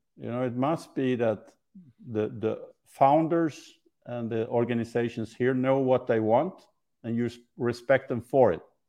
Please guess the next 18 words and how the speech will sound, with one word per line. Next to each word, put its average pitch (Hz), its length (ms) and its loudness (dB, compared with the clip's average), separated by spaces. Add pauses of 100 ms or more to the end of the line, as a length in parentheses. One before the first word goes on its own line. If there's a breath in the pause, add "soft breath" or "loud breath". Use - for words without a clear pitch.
(280)
you 92 60 -8
know, 101 240 -8
and 120 140 -8
you 117 100 -4
try 120 300 2
to 120 140 -8
take 120 300 -4
them 123 200 -4
to 117 100 -2
the 107 120 -4
next 110 360 -8
level. 82 360 -4 (760 soft breath)
Again, 117 320 0
the 95 80 -6
kids 135 300 -4
have 110 180 0
grown 123 280 2
up. - 260 -4